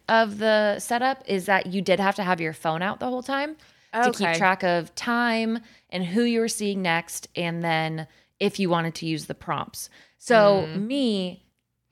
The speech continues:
Speaker 1: it was kinda awkward to be, like, looking at your phone, and I just feel like that it feels rude naturally, even though that's a
Speaker 2: Right.
Speaker 1: part of, like, the flow of the situation. So with the first guy, um, yeah, I think literally just the first date,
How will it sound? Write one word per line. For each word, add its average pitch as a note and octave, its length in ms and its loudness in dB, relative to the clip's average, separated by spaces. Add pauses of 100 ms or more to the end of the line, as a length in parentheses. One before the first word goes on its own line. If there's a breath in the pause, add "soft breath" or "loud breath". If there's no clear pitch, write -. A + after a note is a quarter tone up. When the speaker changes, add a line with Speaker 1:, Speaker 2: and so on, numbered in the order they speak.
Speaker 1:
it A3+ 140 2
was G#3 140 2
kinda A3 360 0
awkward F3+ 540 2
to F3+ 80 -8
be, E3+ 160 -2
like, D#3 180 -2
looking E3+ 340 -2
at E3 120 -4
your D#3+ 140 -4
phone, E3+ 720 -2 (280)
and E3+ 100 -4
I E3 80 -2
just D#3 200 -10
feel D#3 100 -2
like - 120 -4
that D3 220 -4 (200)
it E3+ 160 -4
feels G3+ 500 0
rude A3 280 4
naturally, F3 540 0
even E3 220 -6
though D#3 80 -2
that's D#3 220 2
a - 20 -6
Speaker 2:
Right. - 80 -8
Speaker 1:
part D3 180 -4
of, D3 160 -6
like, D3 340 -6
the C#3+ 180 -4
flow C#3+ 360 -6
of C#3 120 -10
the - 320 -6 (260)
situation. E3+ 560 -6
So F#3+ 280 4 (380 loud breath)
with B3 220 4
the C4+ 100 -2
first G3+ 360 -2
guy, F#3 480 4 (920)
um, F3+ 920 -6 (300)
yeah, F3 200 2
I E3 80 -4
think D4+ 260 -8
literally F#3+ 380 0
just E3 280 -6
the F3 100 -10
first D#3+ 640 -6
date, D#3 420 -6